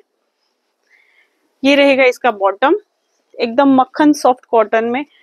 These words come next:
और ये रहने वाला है cotton का ही इसका दुपट्टा, बहुत ही खूबसूरत सा। ये देखिए cotton का ही दुपट्टा है, cream color का। तो किसी, किसी भी एज का जो है,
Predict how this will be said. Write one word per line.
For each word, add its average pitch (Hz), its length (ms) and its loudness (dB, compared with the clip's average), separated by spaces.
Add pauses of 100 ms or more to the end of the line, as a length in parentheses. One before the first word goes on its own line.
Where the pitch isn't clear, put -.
(380)
और 220 320 2
ये 262 180 0
रहने 262 300 0
वाला 233 240 2
है 247 160 -4
cotton 254 420 -2
का 269 140 0
ही 254 160 -6 (120)
इसका 262 300 -4
दुपट्टा, 220 540 -4
बहुत 220 380 -8
ही 254 60 -6
खूबसूरत 208 540 -8
सा। 269 200 -2 (1080)
ये - 180 -8
देखिए - 360 -20 (1400)
cotton 247 360 0
का 269 120 0
ही 269 160 -4
दुपट्टा 226 460 -6
है, 247 200 -4 (640)
cream 285 260 -2
color 226 300 0
का। 226 200 -4 (880)
तो 285 80 -14 (240)
किसी, 320 240 0
किसी 302 520 -2
भी 311 140 4
एज 226 260 0
का 247 160 2
जो 214 160 -4
है, 226 180 2